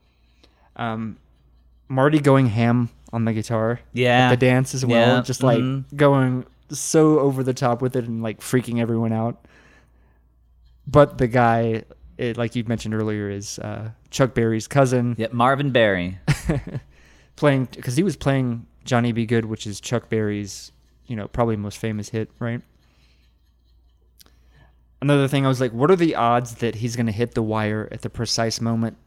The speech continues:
Speaker 1: the lightning strikes and it's at eighty-five mi-, eighty-eight miles an hour"? You know what I mean?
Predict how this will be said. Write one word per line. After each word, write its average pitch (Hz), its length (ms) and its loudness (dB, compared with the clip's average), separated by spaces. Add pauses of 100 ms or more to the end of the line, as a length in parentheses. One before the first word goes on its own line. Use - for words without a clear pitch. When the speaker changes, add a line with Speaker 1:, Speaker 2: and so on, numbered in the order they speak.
(160)
Speaker 1:
the 117 80 -6
lightning 113 360 -4
strikes 117 500 -6
and 117 140 -8
it's - 340 -14 (520)
at 127 80 -4
eighty-five 113 460 -6
mi-, 110 120 -6 (100)
eighty-eight 113 360 -6
miles 107 220 -8
an 104 100 -8
hour"? 104 280 -10 (800)
You 135 120 -2
know 131 80 2
what 131 60 2
I 131 40 2
mean? 131 240 0